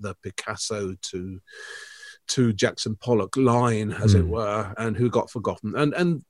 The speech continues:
Speaker 1: actually, that is something that has been happening in the last few years. There's been this rediscovery of a lot of really juicy and wonderful painters who were cast aside because they weren't, strictly speaking, modernist.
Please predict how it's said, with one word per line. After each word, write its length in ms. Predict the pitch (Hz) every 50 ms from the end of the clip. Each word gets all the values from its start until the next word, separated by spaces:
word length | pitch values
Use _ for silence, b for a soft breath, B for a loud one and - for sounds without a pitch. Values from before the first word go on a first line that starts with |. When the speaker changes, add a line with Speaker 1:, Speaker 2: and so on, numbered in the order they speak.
| _ _ 156
Speaker 1:
actually, 300 | 165 185 - - - 120
that 200 | 110 160 165 - -
is 220 | 120 147 165 -
something 300 | - - 110 98 95 98
that 80 | 110 - - 107 -
has 120 | 151 180
been 120 | - 135 -
happening 360 | 110 107 - - 98 87 95
in 80 | 98 90
the 60 | 98
last 300 | 98 101 104 95 - -
few 180 | - 104 98
years. 420 | 101 110 143 160 143 95 87 85 b b b b b b -
There's 100 | 120 110
been 140 | 131 123 117
this 200 | 117 107 - 127
rediscovery 880 | 135 139 135 117 123 - - - 135 127 123 107 110 104 92 90 85
of 140 | 85 92 95
a 120 | 92 104
lot 560 | 127 - - 233 220 214 202 - - - - 101
of 120 | 95 - - _ _
really 720 | 254 247 262 254 240 220 196 165 143 117 110 107 104 104 104 107 - _ -
juicy 400 | - 151 165 135 - - 110 98
and 120 | 95 113
wonderful 380 | 123 170 180 127 110 - 95 92
painters 540 | - 90 87 87 82 - 80 80 80 - B B B B B B B B -
who 140 | 147 143 127
were 160 | 120 120 113
cast 360 | - - 160 131 120 - -
aside 500 | 117 - - 110 90 85 85 85 85 - -
because 300 | 101 - - 104 95 104
they 140 | 110 107 98
weren't, 360 | 98 101 95 95 85 - -
strictly 380 | - - - - - - 95
speaking, 480 | - - - 85 - - 87 87 107 110
modernist. 540 | 107 92 - 80 65 57 55 - - -